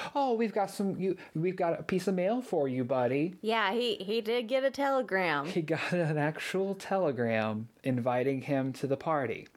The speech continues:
Speaker 1: He's like, "I'm not going to this. Guys, David's dead."
Speaker 2: And they're still brushing it off, including Jen.
Speaker 1: Yeah, Jen's just like, "Well, yeah, well, we all know."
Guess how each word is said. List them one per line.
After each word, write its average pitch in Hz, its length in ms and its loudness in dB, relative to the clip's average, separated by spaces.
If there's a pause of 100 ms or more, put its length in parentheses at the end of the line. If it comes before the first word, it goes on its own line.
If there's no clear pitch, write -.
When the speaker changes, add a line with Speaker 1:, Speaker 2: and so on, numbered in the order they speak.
(160)
Speaker 1:
He's 165 280 0
like, 143 320 0
"I'm 180 180 2
not 208 280 0
going 117 300 0
to 120 120 -2
this. 117 340 0
Guys, 143 600 0 (440)
David's 156 540 0
dead." 156 540 -2 (300)
Speaker 2:
And 220 120 -2
they're 233 140 0
still 269 260 -4
brushing 190 400 -2
it 170 100 -2
off, 170 220 2
including 220 520 0
Jen. 180 540 0
Speaker 1:
Yeah, 165 300 0
Jen's 151 260 0
just 151 200 -2
like, 151 260 0 (100)
"Well, 135 440 -10
yeah, 147 440 2
well, 139 280 2 (420)
we 160 200 0
all 190 220 2
know." 185 440 -2